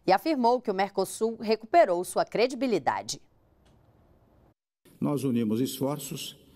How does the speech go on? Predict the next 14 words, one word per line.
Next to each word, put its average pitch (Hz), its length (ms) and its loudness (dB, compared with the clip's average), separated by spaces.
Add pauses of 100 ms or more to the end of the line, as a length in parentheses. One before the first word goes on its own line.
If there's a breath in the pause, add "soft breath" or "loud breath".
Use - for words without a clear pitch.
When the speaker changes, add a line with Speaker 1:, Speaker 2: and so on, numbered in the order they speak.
(400 soft breath)
Speaker 2:
para 127 200 -2
buscar 113 380 -4
não 151 280 0
um - 20 0
desenvolvimento 117 840 -4
qualquer, 113 480 -4 (920 soft breath)
mas 151 200 -4
um 175 80 0
desenvolvimento 127 960 -2
compartilhado. 131 1120 -4 (1300 soft breath)
Um 165 80 0
desenvolvimento 135 840 -2
que - 80 -4
alcance 110 880 -4